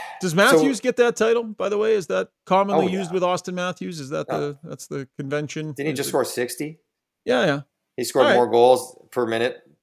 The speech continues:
Speaker 2: at
Speaker 1: Just,
Speaker 2: five on
Speaker 1: uh,
Speaker 2: five
Speaker 1: listen,
Speaker 2: than anyone
Speaker 1: I'm
Speaker 2: in the last
Speaker 1: just,
Speaker 2: thirty years?
Speaker 1: I'm
Speaker 2: Okay,
Speaker 1: in
Speaker 2: just,
Speaker 1: Alberta
Speaker 2: just curious.
Speaker 1: right now,
Speaker 2: Okay.
Speaker 1: and Albertans
Speaker 2: No one's saying he's
Speaker 1: would
Speaker 2: better
Speaker 1: wanna
Speaker 2: than Connor
Speaker 1: check you on
Speaker 2: McDavid.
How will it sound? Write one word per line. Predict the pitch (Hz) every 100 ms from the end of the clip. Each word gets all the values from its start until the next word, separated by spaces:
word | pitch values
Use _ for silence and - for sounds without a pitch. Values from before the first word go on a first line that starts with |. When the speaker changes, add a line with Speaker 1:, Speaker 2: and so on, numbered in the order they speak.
| _ -
Speaker 2:
at |
Speaker 1:
Just, | 113
Speaker 2:
five | 113
on | 110
Speaker 1:
uh, | 113
Speaker 2:
five | 110
Speaker 1:
listen, | 113 113
Speaker 2:
than | 107
anyone | 113
Speaker 1:
I'm | 113
Speaker 2:
in |
the | 107
last | 107
Speaker 1:
just, | -
Speaker 2:
thirty | 113
years? | 110 123 175 - -
Speaker 1:
I'm | - 208
Speaker 2:
Okay, |
Speaker 1:
in | 254
Speaker 2:
just, | 254
Speaker 1:
Alberta | 214 208 214
Speaker 2:
just | 196
curious. | 180 175
Speaker 1:
right | 160
now, | 160 151 156
Speaker 2:
Okay. | 151 151 170
Speaker 1:
and | 160
Albertans | 160 143 190
Speaker 2:
No | 202
one's | 294 -
saying | 247 247
he's | 226
Speaker 1:
would |
Speaker 2:
better | 202 208
Speaker 1:
wanna | 143
Speaker 2:
than |
Connor | 190 185 185
Speaker 1:
check |
you | 175
on |
Speaker 2:
McDavid. | 175